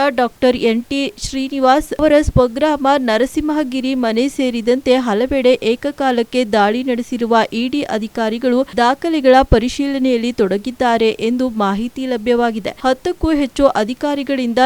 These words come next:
ಇಂದು ಬೆಳಗ್ಗೆ ಏಕಕಾಲಕ್ಕೆ ದಾಳಿ ನಡೆದಿದೆ. ಅಧಿಕಾರಿಗಳು ದಾಖಲೆಗಳ ಪರಿಶೀಲನೆ ಮುಂದುವರೆಸಿದ್ದಾರೆ.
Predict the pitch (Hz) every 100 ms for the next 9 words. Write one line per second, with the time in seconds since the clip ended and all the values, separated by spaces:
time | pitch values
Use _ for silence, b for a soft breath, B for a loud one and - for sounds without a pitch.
0 | 269 - 233 240 214 233 254 254 247 220
1 | 226 285 285 269 240 - 240 220 220 208
2 | 240 262 247 233 240 190 - - 233 294
3 | 330 320 302 269 269 262 262 220 262 254
4 | 240 240 233 - 214 - 294 262 254 254
5 | 214 202 233 240 240 262 220 226 175